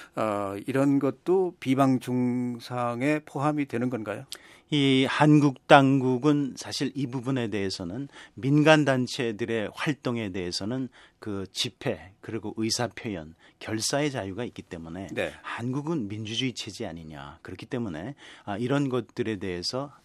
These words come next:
Speaker 2: 당국이 개입해서, 어, 저지하거나 이렇게 할 수 없다라는 얘기를 하고 있고, 북한은 이 얘기, 여기에 대해서 역시 반박하고 있습니다.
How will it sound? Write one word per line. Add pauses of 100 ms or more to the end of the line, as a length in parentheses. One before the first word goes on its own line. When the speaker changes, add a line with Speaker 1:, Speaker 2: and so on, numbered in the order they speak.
(160)
Speaker 2:
당국이
개입해서, (260)
어,
저지하거나
이렇게
할
수
없다라는
얘기를
하고
있고, (320)
북한은
이
얘기,
여기에
대해서
역시 (100)
반박하고
있습니다.